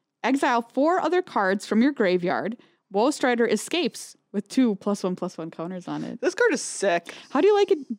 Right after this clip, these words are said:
Speaker 1: It escapes.
Speaker 2: It
Speaker 1: It's coming
Speaker 2: escapes.
Speaker 1: back.
Speaker 2: No.
Speaker 1: Uh, no, it's great.
Speaker 2: No.
Speaker 1: It's a fr-, it's sacrifice without paying a cost.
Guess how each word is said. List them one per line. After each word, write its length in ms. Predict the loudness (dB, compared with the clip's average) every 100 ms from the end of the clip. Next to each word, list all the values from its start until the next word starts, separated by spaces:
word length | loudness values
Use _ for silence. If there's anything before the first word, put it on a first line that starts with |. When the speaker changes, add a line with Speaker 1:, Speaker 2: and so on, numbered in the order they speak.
| _ -4
Speaker 1:
It 120 | -4
escapes. 800 | -4 -6 -4 -4 -6 -18 -20 -20 _ _ _ -6
Speaker 2:
It 80 | -2
Speaker 1:
It's 140 | -2 0
coming 260 | 0 0 0
Speaker 2:
escapes. 460 | 0 0 -2 -6 -10
Speaker 1:
back. 100 | -12
Speaker 2:
No. 460 | -6 -4 -4 -8 -14 -10 -12 -12 -20 -8
Speaker 1:
Uh, 140 | 0 4
no, 160 | 4
it's 140 | 2 0
great. 300 | 0 2 0
Speaker 2:
No. 400 | -2 0 0 0
Speaker 1:
It's 160 | 0 0
a 60 |
fr-, 180 | 0 0
it's 160 | -2 -2
sacrifice 640 | -2 -2 -2 -2 0 0
without 240 | 0 -2 0
paying 180 | -2
a 60 | -2
cost. 540 | -2 -2 -4 -10 -16